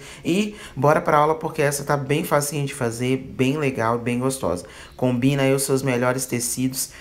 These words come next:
e vambora costurar. Vamos começar pelas partes, que, a parte da, do espelho da frente que tem o plástico. Eu peguei dois tecidinhos, ó,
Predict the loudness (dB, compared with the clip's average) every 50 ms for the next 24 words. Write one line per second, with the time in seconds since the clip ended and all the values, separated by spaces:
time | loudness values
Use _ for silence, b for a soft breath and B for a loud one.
0 | B B 0 2 2 2 0 B B B B 4 6 6 6 6 4 2 2 2
1 | 2 0 0 -2 -2 -2 0 0 0 2 2 2 2 0 -2 -6 -8 -8 -8 -10
2 | -12 -12 -14 -16 -16 -14 -14 -14 -14 -14 -14 -16 -16 -16 -14 -14 -10 -8 -8 -10
3 | -10 -14 -18 -20 -20 -20 B B B B B -10 -8 -2 0 0 0 0 0 0
4 | 2 2 2 2 0 2 2 2 2 0 -2 0 0 0 0 -2 -4 -6 -6 -6
5 | -8 -10 -12 -14 -4 -2 -2 0 0 -2 -4 -4 -4 -2 0 2 2 2 0 -2
6 | -6 -4 -4 -4 -2 -2 -2 -4 -4 -4 -6 -6 -6 -6 -8 -6 -4 -4 -4 -4
7 | -4 -2 -2 -2 -2 -2 -6 -6 -8 -8 -8 -8 -10 -10 -12 B B B B B
8 | B B B B B B -8 -2 0 0 0 2 0 0 0 -2 -8 -6 -2 2
9 | 2 2 2 2 -2 -2 -2 -2 -2 -4 -4 -2 -2 0 0 0 0 -2 0 2
10 | 2 2 2 0 -4